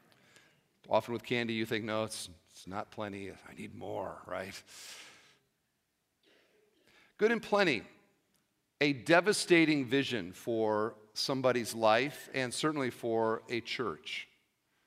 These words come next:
More and better versus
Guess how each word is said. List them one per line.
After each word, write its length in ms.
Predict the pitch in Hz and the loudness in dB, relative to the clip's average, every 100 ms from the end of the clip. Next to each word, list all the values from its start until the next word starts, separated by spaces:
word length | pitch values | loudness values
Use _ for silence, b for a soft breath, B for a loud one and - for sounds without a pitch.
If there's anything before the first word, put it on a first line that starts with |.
| _ _ _ _ _ - | _ _ _ _ _ -4
More 220 | 123 156 | 2 4
and 80 | 196 | 10
better 440 | 175 165 190 202 - - _ _ _ _ _ _ - | 10 10 6 2 -8 -20 _ _ _ _ _ _ -4
versus 800 | 127 135 - 139 127 123 - - | 0 0 2 4 4 0 -4 -8